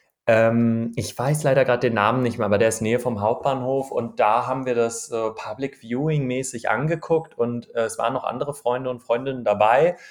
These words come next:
Und da haben Shams und ich sich, also zweitausendvierzehn im Sommer, so kennengelernt. Dann haben wir uns auf Facebook und Instagram oder so connected und dann haben wir uns auch erstmal nicht mehr wiedergesehen.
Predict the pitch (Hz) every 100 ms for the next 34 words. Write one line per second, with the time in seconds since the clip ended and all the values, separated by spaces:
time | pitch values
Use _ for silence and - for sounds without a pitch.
0 | - - - 131 127 143 160 151 151 151
1 | 143 151 151 147 143 139 123 123 - 120
2 | 135 131 - 139 143 135 127 127 120 113
3 | 123 127 120 113 - 156 196 180 170 170
4 | - _ _ _ - - 127 131 147 151
5 | 143 147 - 131 151 147 139 135 156 135
6 | 135 123 123 120 120 123 127 151 - 156
7 | 156 123 120 - _ _ - 120 113 -
8 | _ _ _ _ _ _ - 143 165 131
9 | 135 139 147 139 135 120 147 156 104 101
10 | 135 196